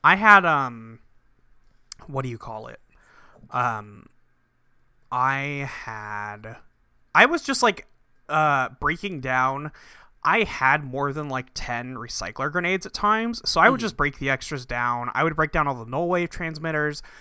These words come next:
Speaker 1: I broke down all of the Typhon lures, because those are useless. Um,
Speaker 2: I, <clears throat> I use them a lot in the,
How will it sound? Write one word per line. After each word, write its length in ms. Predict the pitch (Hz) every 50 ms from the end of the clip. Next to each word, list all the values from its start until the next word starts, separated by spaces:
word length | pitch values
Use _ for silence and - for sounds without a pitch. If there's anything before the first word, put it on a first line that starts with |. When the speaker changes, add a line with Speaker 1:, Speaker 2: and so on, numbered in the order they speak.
| - - - -
Speaker 1:
I 120 | - 151
broke 200 | 151 156 143 -
down 200 | - 139 135 135
all 200 | - 131 131 131
of 120 | 123 120
the 60 | - -
Typhon 480 | - - 165 170 170 - - 156 156 156
lures, 440 | 156 151 147 143 135 139 131 -
because 280 | - - - 127 120 -
those 180 | 117 160 160 147
are 80 | - _
useless. 640 | 110 98 - - - 107 123 139 - - - - _ - - - - - - - _ - -
Um, 500 | 131 135 127 123 113 107 107 113 120 110 - - - - _ _ -
Speaker 2:
I, 260 | 247 269 277 - 180 _ _ - 185 -
<clears throat> 260 | 196 233 190 160 170 -
I 100 | 175 202
use 220 | 233 262 277 -
them 140 | - 240 220
a 60 | 196
lot 260 | 185 185 180 190 190 -
in 160 | 170 170 165
the, 280 | 160 156 151 143 143